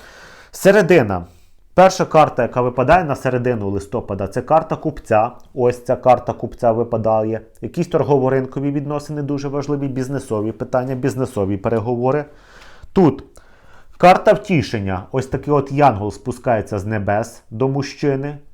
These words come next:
Карта янгольського захисту, карта янгольського покровительства, карта захисту вищих сил, карта, яка закликає всіх нас до духовної молитви, до того, щоб ми об'єднувались духовно.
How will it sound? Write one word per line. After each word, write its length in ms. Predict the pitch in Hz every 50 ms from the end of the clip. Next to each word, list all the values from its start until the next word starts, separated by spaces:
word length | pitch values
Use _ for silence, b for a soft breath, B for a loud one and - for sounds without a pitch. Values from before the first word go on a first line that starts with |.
| -
Карта 420 | - - 143 143 139 143 - 147 139
янгольського 760 | 131 123 131 127 123 117 131 127 127 - - 139 123 113 123
захисту, 520 | 113 113 127 123 123 - 127 - - 131
карта 360 | 120 - - 127 127 131 - 113
янгольського 640 | 117 120 117 113 113 120 117 - - 123 113 113
покровительства, 920 | 117 117 120 117 - 123 120 117 117 120 113 - 120 113 117 - - 113 107
карта 400 | - - 123 113 113 - 120 110
захисту 560 | 104 110 117 110 - - 110 - - - 113
вищих 420 | 107 110 113 107 - - 110 -
сил, 360 | - - - 113 113 110 110 110
карта, 320 | - 120 113 104 - 113
яка 160 | 101 - 110
закликає 480 | 104 113 107 - 113 101 - 113 110 110
всіх 340 | 101 - - 117 110 - -
нас 280 | 110 110 104 - -
до 160 | 113 104 117
духовної 840 | 120 113 120 117 - - 123 117 113 113 113 113 110 110 110 110 b b b b b b b b b b
молитви, 680 | 117 123 135 139 135 135 135 135 131 131 120 120 123
до 260 | 120 113 117 117 123
того, 360 | 120 120 - 127 123 113 117 117
щоб 240 | - - 117 107
ми 200 | 110 113 117 117 113 B B B
об'єднувались 720 | - 117 107 107 110 120 123 117 113 113 110 113 113 104
духовно. 460 | 101 107 117 - - 127 120 117 120